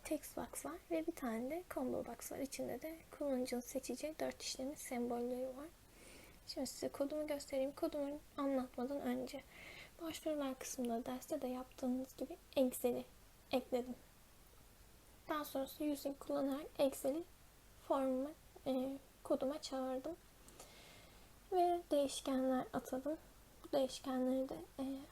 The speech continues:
toplama, çıkarma, çarpma ve bölme için ayrı ayrı değişkenler atadım. Sorular, e, yani toplamanın sorusu, sorular T şeklinde, çar-, e, çıkarmanın sorular C, çarpmanın sorular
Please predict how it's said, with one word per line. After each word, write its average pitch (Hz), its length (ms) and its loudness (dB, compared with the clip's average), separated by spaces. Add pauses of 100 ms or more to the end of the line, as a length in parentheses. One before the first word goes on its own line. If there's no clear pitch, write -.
(200)
toplama, 262 400 0
çıkarma, - 360 -6
çarpma 262 420 -2
ve 254 160 2
bölme 262 340 2
için 302 340 -6
ayrı 254 280 2
ayrı 254 360 -4
değişkenler 254 640 -2
atadım. 277 400 -2 (640)
Sorular, 254 720 2 (600)
e, - 40 4 (480)
yani 254 280 -2
toplamanın 254 440 -2
sorusu, 277 800 -2
sorular 277 520 -4 (300)
T 262 220 -2
şeklinde, 269 680 -4 (480)
çar-, 277 180 -8 (260)
e, 247 240 4
çıkarmanın 247 460 -2
sorular 262 480 -2 (120)
C, 311 260 -2 (840)
çarpmanın 254 440 0
sorular 254 520 0